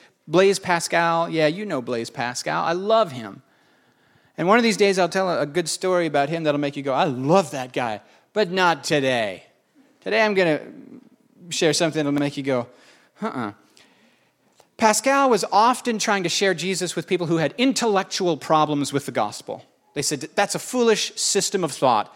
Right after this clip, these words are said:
Your belie-, your Christian belief system is foolish." So he was always attempting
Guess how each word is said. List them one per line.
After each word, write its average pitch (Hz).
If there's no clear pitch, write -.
Your 160
belie-, 160
your 196
Christian 302
belief 208
system 170
is 143
foolish." 104
So -
he 202
was 254
always 247
attempting 185